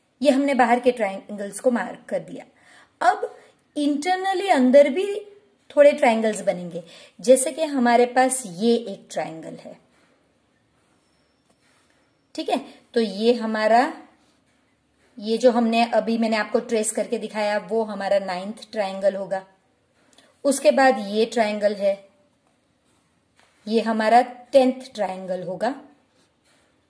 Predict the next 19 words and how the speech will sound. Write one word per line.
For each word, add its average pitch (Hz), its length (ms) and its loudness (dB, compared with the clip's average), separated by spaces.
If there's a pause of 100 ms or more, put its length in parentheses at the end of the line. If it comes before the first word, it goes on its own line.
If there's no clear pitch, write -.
(1800)
उसके 302 300 -2
बाद 262 420 4 (840)
इस 320 260 -2
तरह 359 200 6
भी 370 140 2
आप 247 140 6
देख 180 260 -6
सकते 196 360 -8
हैं, 196 160 -12 (180)
ये 220 360 2
एक 208 260 -4
triangle 185 440 -4
हुआ, 175 280 -10 (1700)
तो 226 100 -4
ये 208 320 -4 (120)
एक 240 180 -4
हमारा 190 300 -6
triangle 185 520 -6
हुआ, 185 320 -6